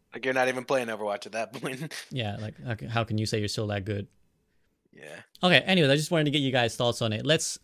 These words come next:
Speaker 2: I know I've taken a lot of you guys' time, so let's head towards the sort of concluding thoughts, which is, uh, the future, the potential next beta and the next beta after. What do you guys wanna see coming from the next beta, uh,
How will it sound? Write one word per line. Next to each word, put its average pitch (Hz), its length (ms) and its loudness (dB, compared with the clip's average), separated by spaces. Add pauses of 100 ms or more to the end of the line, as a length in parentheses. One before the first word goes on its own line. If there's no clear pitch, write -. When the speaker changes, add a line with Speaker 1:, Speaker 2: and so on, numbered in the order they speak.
(320)
Speaker 2:
I 120 80 -2
know 139 160 4
I've 147 80 2
taken 147 180 4
a 147 40 4
lot 143 80 6
of 139 60 0
you 139 80 0
guys' 139 200 2
time, 120 240 -4
so 123 120 -8
let's 131 140 0
head 131 220 2
towards 120 420 4 (560)
the 117 160 2
sort 117 160 2
of 107 100 -2 (280)
concluding 147 560 4
thoughts, 123 320 -2
which 123 120 -6
is, 127 220 -2 (120)
uh, 120 140 0
the 120 180 2
future, 113 580 0 (560)
the 117 260 0
potential 131 540 0
next 139 340 -2
beta 131 320 2
and 110 140 -4
the 110 60 -2
next 120 320 -6
beta 113 280 0
after. 117 560 -2 (540)
What 127 140 0
do 139 60 2
you 160 80 2
guys 139 300 6
wanna 131 180 0
see 120 560 -2
coming 123 340 -4
from 117 220 -4
the 110 80 -2
next 113 420 -6 (180)
beta, 113 520 0 (280)
uh, 110 360 -6